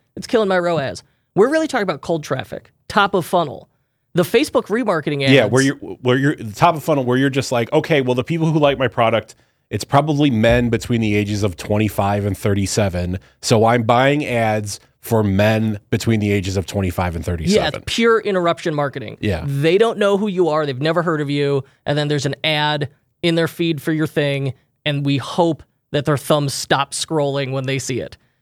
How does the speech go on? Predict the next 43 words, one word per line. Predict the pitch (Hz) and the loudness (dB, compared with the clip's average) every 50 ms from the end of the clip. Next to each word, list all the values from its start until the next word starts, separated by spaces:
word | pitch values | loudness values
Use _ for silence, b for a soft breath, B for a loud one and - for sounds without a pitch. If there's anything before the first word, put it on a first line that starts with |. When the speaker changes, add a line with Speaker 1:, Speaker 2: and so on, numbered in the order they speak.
| _ _ _ _ _ - | _ _ _ _ _ -2
Speaker 1:
Whereas | 165 165 160 156 151 151 147 143 143 139 127 127 123 - _ _ _ _ _ _ _ _ _ _ _ _ _ _ - | 0 0 2 2 2 0 0 -2 -2 -4 -6 -8 -8 -10 _ _ _ _ _ _ _ _ _ _ _ _ _ _ -4
if | 175 151 - | -2 0 2
I've | 170 165 160 160 | 2 2 2 0
ar-, | 170 170 - | 0 0 -2
like, | - 160 156 147 131 - - - - | -2 -4 -4 -4 -4 -8 -8 -4 -2
I, | 156 156 156 - | -2 -2 -2 -2
oh, | - 254 240 202 | -2 -2 0 0
I, | 170 156 156 151 - _ _ _ _ - | 0 0 -2 -4 -8 _ _ _ _ -4
I | 147 156 160 | -2 -2 -2
found | - - - 214 202 214 220 | -4 -4 -2 0 0 0 2
you | 202 202 | 2 2
on | 190 190 | 2 0
Pinterest | 180 - 208 185 180 175 170 165 165 - - - - | 0 -2 -2 0 0 0 0 -2 -4 -8 -12 -8 -6
and | 151 151 151 147 143 | -4 -4 -4 -4 -6
I | 139 | -6
click | - - 208 202 - | -4 -2 -2 -2 -2
through | - 185 170 165 160 156 156 156 147 b b b b | -2 -2 0 0 0 0 0 -2 -4 b b b b
and | 165 165 165 | 0 0 2
now | 156 156 160 | 2 0 0
I'm | 156 151 | -2 -2
seeing | - - 180 170 156 | -2 -2 0 0 0
a | 147 | -2
remarketing | 143 139 156 185 202 196 165 151 139 - 156 135 131 127 | -2 0 0 0 0 0 0 0 -2 -2 -2 -2 -2 -2
ad. | 131 127 123 123 123 123 - _ _ _ _ - | -2 -2 -4 -4 -6 -6 -10 _ _ _ _ -4
Okay, | - 139 165 | -2 0 0
now | 156 170 185 226 | 0 0 0 0
I'm | 254 240 | -2 -4
familiar | 175 - - 185 175 160 175 185 180 160 143 131 127 | -8 -6 -2 0 0 2 2 2 0 0 -2 -2 -4
with | 127 127 123 - | -4 -6 -6 -6
you. | 123 110 95 87 - _ _ _ _ _ - | -8 -8 -8 -10 -12 _ _ _ _ _ 2
That's | 190 190 185 | 2 2 0
very | 165 147 156 170 170 180 185 190 | -2 0 0 2 2 2 2 2
different | 170 175 156 - 165 156 147 | 0 0 0 0 -2 -2 -2
and | 143 135 | -2 -2
much | 139 147 - - | -4 -4 -4 -4
less | 143 139 139 - - 135 - | -6 -6 -6 -6 -8 -10 -12
expensive | - - - - - - 160 147 143 - - 110 90 90 95 - - _ _ _ _ | -10 -10 -10 -6 -2 -2 -2 -2 -2 -4 -6 -6 -6 -6 -8 -12 -20 _ _ _ _
to | - 151 | -4 -2
do | 143 143 | 0 0
that | 139 143 139 131 | 0 0 -2 -2
kind | - 147 135 127 | -4 -6 -6 -6
of | 117 | -8
advertising. | 123 117 117 - - - - 98 98 - - - | -8 -8 -8 -10 -8 -8 -8 -8 -8 -10 -12 -14